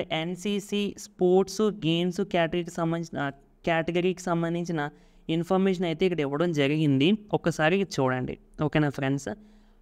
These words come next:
ఫిజికల్లీ హ్యాండిక్యాప్డ్కి సంబంధించి ఇక్కడ చూడండి, ఫి-,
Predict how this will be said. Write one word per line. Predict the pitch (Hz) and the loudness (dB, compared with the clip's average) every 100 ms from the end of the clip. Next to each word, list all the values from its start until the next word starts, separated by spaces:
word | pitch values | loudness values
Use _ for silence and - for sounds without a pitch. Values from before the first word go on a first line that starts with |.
| - | -6
ఫిజికల్లీ | 214 208 247 247 254 226 | -4 0 2 4 4 4
హ్యాండిక్యాప్డ్కి | 214 208 214 208 208 208 208 202 | 4 2 2 2 2 0 -2 0
సంబంధించి | 190 185 175 175 196 226 | 2 0 -2 -2 -4 -4
ఇక్కడ | - 175 170 | -2 -4 -2
చూడండి, | 175 247 269 - - _ - | 0 -2 -4 -16 -20 _ -6
ఫి-, | 180 | -2